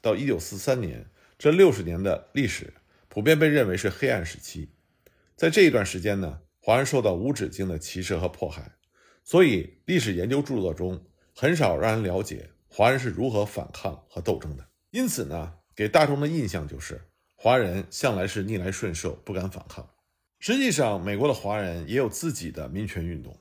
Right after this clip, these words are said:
而黄清福恰恰是一位名副其实的华人民权运动的领袖。一八六八年，黄清福第一次踏上美国土地，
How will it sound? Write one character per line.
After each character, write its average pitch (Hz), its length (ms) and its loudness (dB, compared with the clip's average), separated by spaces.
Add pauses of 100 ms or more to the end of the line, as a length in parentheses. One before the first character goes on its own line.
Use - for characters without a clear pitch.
(580)
而 151 140 8
黄 151 220 4
清 165 160 2
福 - 440 -10 (220)
恰 175 220 8
恰 120 140 6
是 98 140 -2
一 82 140 -4
位 87 340 -4 (100)
名 147 180 0
副 135 120 -2
其 - 220 -4
实 78 220 -6
的 82 260 -10 (220)
华 123 200 -2
人 139 120 -2
民 123 180 -2
权 113 200 -4
运 110 140 -4
动 87 120 -6
的 80 80 -8
领 - 180 -12
袖。 - 260 -8 (880)
一 185 80 -2
八 240 140 8
六 220 140 2
八 180 180 4
年， 85 360 -4 (100)
黄 - 260 -4
清 165 120 2
福 135 160 -4
第 156 220 -2
一 156 60 0
次 - 480 -8
踏 110 180 -2
上 95 160 -4
美 80 120 -6
国 90 120 -6
土 - 200 -14
地， 78 300 -12